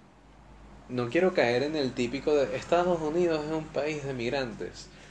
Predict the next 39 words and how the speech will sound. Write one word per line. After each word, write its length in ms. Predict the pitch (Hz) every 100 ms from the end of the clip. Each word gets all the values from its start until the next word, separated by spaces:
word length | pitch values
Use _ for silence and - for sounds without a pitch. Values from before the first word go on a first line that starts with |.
| -
porque 160 | 113 110
también 320 | 117 113 117
se 140 | 117 139
dice 280 | 135 147
que 80 | 147
Argentina 560 | 143 127 120 165 165 147
es 80 | 139
un 140 | 135
país 320 | 135 139 135
de 80 | 127
migrantes 640 | 120 120 131 110 104 104 - -
y 80 | 131
que 120 | 135
Venezuela 600 | 131 127 120 - 175 147
fue 160 | - 147
un 120 | 143
país 280 | 120 143 127
de 100 | 110
migrantes. 460 | 107 127 110 101
Yo 80 | 113
creo 180 | 127 -
que, 220 | 117 104 - - - _ _ _ -
ca-, 120 | 101
bueno, 240 | 117 98
capaz 420 | 95 95 104 - 139
hay, 280 | 131 123 -
hay, 280 | 123 123 123
hay 140 | 123 117
sitios 300 | 127 127 135
donde 200 | 127 113
más 200 | 110 101
que 140 | -
otros, 300 | 127 113 107
¿no? 180 | 120 123
Pero 380 | 104 104 98 - - _ _ _ _ _ _ _ - - -
emigrantes 440 | 117 110 117 135
siempre 320 | 135 131 131 123
hay. 220 | - - _ _ -
Entonces 420 | 110 101 98 127